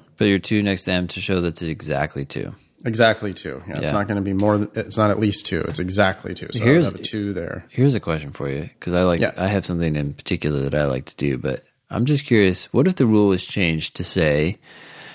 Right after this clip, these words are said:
Speaker 1: "Freedom will make at least two voyages to M"? How would you symbolize that?
Speaker 2: I would put greater than or equal to two next to the M.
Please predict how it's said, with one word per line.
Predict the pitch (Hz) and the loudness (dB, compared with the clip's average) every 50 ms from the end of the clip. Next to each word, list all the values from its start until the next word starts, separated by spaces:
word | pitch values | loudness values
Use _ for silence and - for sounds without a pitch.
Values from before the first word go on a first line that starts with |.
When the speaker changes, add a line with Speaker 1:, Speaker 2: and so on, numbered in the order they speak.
| - | -18
Speaker 1:
"Freedom | - - - 143 143 143 156 147 131 | -16 -4 0 2 4 4 6 4 4
will | 120 113 | 4 4
make | 110 104 101 98 95 92 85 - - - - _ _ _ _ _ | 4 4 4 4 4 2 0 -4 -10 -14 -18 _ _ _ _ _
at | 104 95 78 62 82 | 2 2 2 0 0
least | 92 107 147 170 143 - - - - - - - - _ _ | 2 4 4 4 4 2 -2 -4 -4 -8 -10 -12 -18 _ _
two | - - - 98 85 | -4 0 0 0 2
voyages | 82 80 76 69 65 58 60 62 - - | 2 0 0 0 0 -2 -4 -6 -8 -8
to | - - - | -8 -6 -4
M"? | 76 76 80 85 92 | -4 -2 -2 -2 -4
How | - - - 135 | -4 0 2 4
would | 156 156 143 131 | 6 6 6 4
you | 117 110 | 2 2
symbolize | - - 98 87 82 71 62 - - | 2 2 2 2 2 2 2 0 -4
that? | - 58 52 50 50 - - - - - - - - - - - - - - - - - - - | -6 -8 -10 -10 -12 -14 -18 -16 -14 -12 -10 -10 -10 -8 -10 -10 -10 -10 -10 -12 -12 -12 0 2
Speaker 2:
I | 139 | 4
would | 165 214 240 - | 6 6 6 6
put | 247 214 143 | 4 4 4
greater | 117 123 131 147 156 147 139 | 4 4 6 6 6 6 6
than | 135 135 131 123 | 6 4 4 4
or | 113 110 | 4 2
equal | 123 127 - 123 120 110 | 2 0 0 0 -2 -2
to | - - 110 | -2 -4 -4
two | - - - 135 139 107 87 92 104 107 - - - - - _ _ _ _ _ _ _ _ _ | -4 0 2 4 4 4 4 0 -2 -4 -8 -14 -20 -20 -20 _ _ _ _ _ _ _ _ _
next | 120 117 117 - - | 0 0 0 2 0
to | 131 110 | 0 0
the | 110 104 | 2 2
M. | 117 127 104 82 92 92 | 2 2 2 2 0 -4